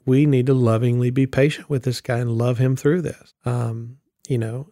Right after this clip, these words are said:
and then another guy may be going through a job loss, and another guy has a prodigal child. Um, hopefully that's not always the same guy, has all three of those. <laughs>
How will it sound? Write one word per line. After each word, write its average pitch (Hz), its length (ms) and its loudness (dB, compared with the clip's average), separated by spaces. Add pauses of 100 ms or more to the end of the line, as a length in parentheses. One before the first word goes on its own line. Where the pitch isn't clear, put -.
and 123 160 2
then 127 100 4
another 139 360 4
guy 123 360 0
may 123 200 2
be 127 200 0
going 131 260 2
through 143 180 2
a 139 60 4
job 151 300 0
loss, 110 560 -6
and 127 100 -2
another 131 280 4
guy 127 340 2
has 127 240 2
a 123 40 0
prodigal 131 440 0
child. 123 560 -4 (300)
Um, 127 400 -2
hopefully 147 380 6
that's 123 180 2
not 131 160 0
always 127 240 2
the 113 80 -8
same 110 240 -2
guy, 117 440 -4 (220)
has 120 200 -2
all 110 120 0
three 131 220 2
of 117 60 2
those. 101 280 -6 (140)
<laughs> - 400 -6